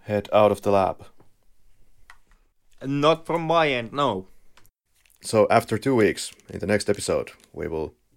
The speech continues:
Speaker 1: once again go to Poland to finish our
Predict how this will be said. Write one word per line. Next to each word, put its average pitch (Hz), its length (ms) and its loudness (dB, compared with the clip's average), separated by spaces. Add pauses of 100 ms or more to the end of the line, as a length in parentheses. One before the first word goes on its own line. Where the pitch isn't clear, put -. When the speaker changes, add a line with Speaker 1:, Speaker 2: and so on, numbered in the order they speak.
(500)
Speaker 1:
once 87 300 -8
again 101 380 0 (260)
go 85 200 -4
to 80 240 -6
Poland 85 500 -2 (340)
to 82 420 -8
finish 123 360 -4
our 82 320 -4